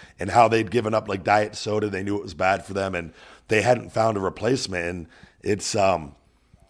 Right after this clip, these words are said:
that's cool. I'm glad I'm, I can share what's worked with me, what's worked with you,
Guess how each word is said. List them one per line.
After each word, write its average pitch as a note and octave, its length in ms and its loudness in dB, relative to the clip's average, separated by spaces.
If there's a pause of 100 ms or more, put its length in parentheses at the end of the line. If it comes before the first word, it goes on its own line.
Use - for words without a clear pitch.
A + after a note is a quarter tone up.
that's C#3+ 220 6
cool. C#3+ 220 8
I'm A#2 160 8
glad B2+ 220 10
I'm, B2 140 6
I A#2+ 100 6
can B2 120 -4
share A#2+ 380 4
what's G2+ 200 0
worked G2 260 2
with G2 120 -4
me, G#2 320 0 (300)
what's G2+ 180 -2
worked G2+ 220 2
with F#2+ 120 -6
you, G#2+ 380 2